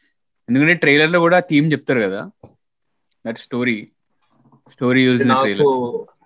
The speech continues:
Speaker 2: నా ట్రైలర్ చూసినప్పుడైతే, అంటే, కాస్త first time ఒక తమిళ్ movie trailer, direct తమిళ్, ఇంకా విజయ్ సేతుపతి.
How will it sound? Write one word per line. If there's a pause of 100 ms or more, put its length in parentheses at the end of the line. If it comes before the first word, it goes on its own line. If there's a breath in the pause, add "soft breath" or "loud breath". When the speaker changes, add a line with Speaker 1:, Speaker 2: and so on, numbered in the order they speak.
(120)
Speaker 2:
నా
ట్రైలర్
చూసినప్పుడైతే, (840)
అంటే,
కాస్త (140)
first
time
ఒక
తమిళ్
movie
trailer,
direct
తమిళ్,
ఇంకా
విజయ్
సేతుపతి.